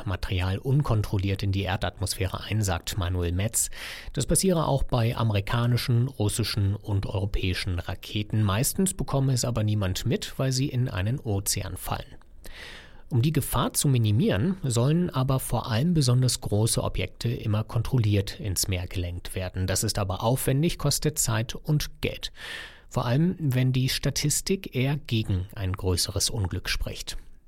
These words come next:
Die Bruchstücke fallen sehr wahrscheinlich in internationale Gewässer. Die Leute müssen sich keine Sorgen machen, versuchen chinesische Staatsmedien aktuell zu beruhigen. Dass Reste von Raketen zur Erde zurückfallen,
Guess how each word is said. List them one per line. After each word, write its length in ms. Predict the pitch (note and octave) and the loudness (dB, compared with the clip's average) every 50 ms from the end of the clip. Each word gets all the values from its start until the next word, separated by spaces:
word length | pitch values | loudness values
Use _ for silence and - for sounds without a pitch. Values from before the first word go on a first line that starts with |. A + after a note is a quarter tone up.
| - | -2
Die 60 | - C3 | -2 0
Bruchstücke 640 | B2 G#2+ A#2 F3+ - - - - A3+ - - F#3+ | 2 2 2 2 2 0 -2 -4 -2 -2 0 0
fallen 420 | - - D3+ C3+ C3 C3 C3 B2+ - - - | 0 0 0 2 2 2 0 -2 -4 -6 -4
sehr 400 | - A#2 G#2+ A2+ B2 C#3+ D#3+ D#3+ | -2 0 2 2 2 2 2 0
wahrscheinlich 720 | D#3+ F3 - - - C3+ B2+ B2+ B2+ B2 C3+ C#3 - - - | 0 0 0 0 0 2 2 2 2 0 0 -2 -4 -4 -2
in 160 | A2+ G#2+ A2 | -2 -2 -2
internationale 920 | - F3 G3+ G#3 - - F3 E3 D#3 - - - C3+ B2 A#2+ B2 B2 A#2 | 0 0 0 0 0 0 0 0 0 0 0 0 0 0 0 0 0 0
Gewässer. 480 | A#2 G#2+ F#2+ F#2+ G#2+ C#3+ - - D3+ C#3 | 0 0 0 0 0 0 2 2 2 2
Die 120 | B2+ A#2+ | 2 2
Leute 320 | A2 G#2 G2+ G#2 G#2 A2+ G2+ | 2 2 2 2 2 0 0
müssen 280 | G2 F#2 - - G2+ | 0 0 0 0 0
sich 200 | F#2+ F#2+ F2+ - | -2 -2 -4 -4
keine 280 | - - F#2+ F2+ F#2 F2+ | -4 -2 -2 0 0 0
Sorgen 320 | F#2 G2 A2 C3+ B2+ A2 | 2 2 2 2 2 2
machen, 300 | G2 F#2+ - - A#2+ C3+ - - - - - - - - - - - - | 0 0 0 0 0 0 -2 -2 -8 -12 -12 -14 -14 -16 -18 -20 -20 -6
versuchen 520 | - - A#2+ G#2 C3+ F#3 F#3 - F#3 F3 D#3+ | -2 0 2 2 2 2 2 2 2 2 2
chinesische 560 | - - C#3 B2 A#2 B2 C3+ C#3+ - - A2+ | 2 2 2 2 4 4 2 2 0 0 0
Staatsmedien 800 | - - - B2 A#2 A#2+ C3+ - - - B2+ B2+ B2 C3 B2+ C3+ | -2 -2 -2 -2 -2 -2 -2 -2 -2 0 0 0 2 0 0 0
aktuell 460 | - A2 - - - - A2+ G#2 G#2 | 0 -4 -6 -6 -4 -2 0 0 0
zu 180 | G2+ - - G2+ | 0 0 -2 0
beruhigen. 580 | G2 A#2+ A2 F#2+ F2+ F2+ F2+ F2 - F2+ E2 - - - - - - - | 0 0 0 2 2 2 2 2 0 -2 -2 -4 -6 -12 -20 -6 0 0
Dass 280 | - F#2+ - - G2+ | 2 2 2 0 0
Reste 360 | - A2 A#2+ - - - B2 | 0 0 0 0 0 0 -2
von 260 | G#2+ - - G#2+ G2+ F#2+ | -2 0 0 0 2 2
Raketen 600 | F#2 F2+ - - C3+ C#3 C3 - - A2+ G#2+ - | 0 0 0 0 0 0 0 0 0 0 0 0
zur 160 | - A2 - | 0 0 0
Erde 240 | - A2 A2+ A#2 A2 | 0 0 0 0 0
zurückfallen, 600 | - - D3 F3 - - F3 E3 D#3 D#3 D#3 | 0 0 0 0 0 0 2 2 4 4 2